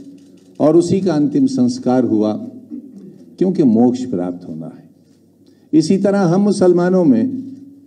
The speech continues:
नमाज जनाजा लाजमी है। अगर कोई शख्स मरा है तो उसकी जनाजे की नमाज लाजमी है, इसके बगैर मोक्ष प्राप्त नहीं होगा, आखिरत में उससे हिसाब नहीं होगा।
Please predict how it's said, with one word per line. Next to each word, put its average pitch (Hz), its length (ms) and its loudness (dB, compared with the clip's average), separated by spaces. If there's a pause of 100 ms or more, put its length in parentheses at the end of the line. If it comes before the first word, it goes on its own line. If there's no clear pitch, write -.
(340)
नमाज 156 400 4
जनाजा 151 520 2
लाजमी 110 580 2
है। - 300 -8 (1300)
अगर 185 300 2
कोई 190 240 4
शख्स 196 360 -4
मरा 156 340 4
है 202 380 0 (920)
तो 160 100 6
उसकी 170 280 2
जनाजे 156 460 2
की 175 160 2
नमाज 151 500 0
लाजमी 156 560 2
है, 180 200 2
इसके 180 240 2
बगैर 160 320 2
मोक्ष 156 380 0
प्राप्त 127 540 -6
नहीं 117 240 0
होगा, 90 440 -4 (920)
आखिरत 165 540 0
में 170 80 -2
उससे 160 200 -2
हिसाब 127 600 0
नहीं 120 280 4
होगा। 90 380 -2